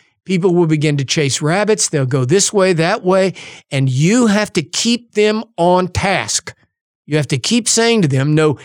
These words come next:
here's the decision we're trying to make. Are we going to buy the forty acres next to our campus?" You have to isolate the real issue,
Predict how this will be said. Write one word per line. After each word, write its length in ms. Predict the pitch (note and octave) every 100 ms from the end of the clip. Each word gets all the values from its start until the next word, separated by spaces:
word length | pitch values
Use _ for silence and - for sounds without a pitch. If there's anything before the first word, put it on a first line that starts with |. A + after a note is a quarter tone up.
| - _
here's 580 | - - A3+ A#3 G3+
the 100 | E3
decision 800 | D#3 D3+ B2+ - F3+ D#3+ E3+ E3 D#3
we're 120 | C#3
trying 440 | - D#3 C#3+ C#3
to 80 | C3
make. 400 | C3+ B2 A2+ - _ _ _ _ _ _
Are 160 | A2+ B2
we 240 | C3 E3
going 320 | F#3+ G3 G3+
to 80 | G3
buy 560 | D#3+ C#3+ C3 A#2 B2 C#3 _ -
the 100 | A#2+
forty 440 | - D#3 D#3+ D3+
acres 440 | C3 B2+ C3+ C3 - - -
next 380 | C#3 C#3+ -
to 140 | - -
our 160 | C#3
campus?" 520 | C3 C#3 G#2+ - - - _ _ _ _ _ _ _ _ _ _ -
You 80 |
have 120 | E3+ -
to 100 | A3
isolate 600 | F#3 G3 - G3 F3 F3
the 80 | E3
real 360 | D#3 A3+ A#3+ A#3+
issue, 380 | B3 G#3 C#3